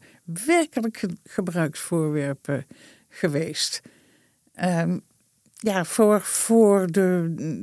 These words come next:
de goddelijke opdracht, quasi-goddelijke opdracht, want mensen hebben de Bijbel geschreven. "Bevolk de aarde en onderwerp haar.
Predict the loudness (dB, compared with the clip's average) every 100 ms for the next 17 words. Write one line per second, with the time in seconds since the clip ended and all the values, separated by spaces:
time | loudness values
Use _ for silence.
0 | -8 -2 0 0 -4 -8 0 0 2 0
1 | 0 -2 -2 -4 -2 -4 -2 0 2 2
2 | 0 0 0 -2 0 -2 0 -2 0 -2
3 | 0 0 0 0 0 -2 -2 0 0 -2
4 | -2 -6 -6 -4 -4 -2 -4 -4 -10 -20
5 | -20 _ -20 -14 -2 0 4 4 4 4
6 | 4 4 4 4 4 4 4 4 4 4
7 | 4 0 0 2 2 0 -4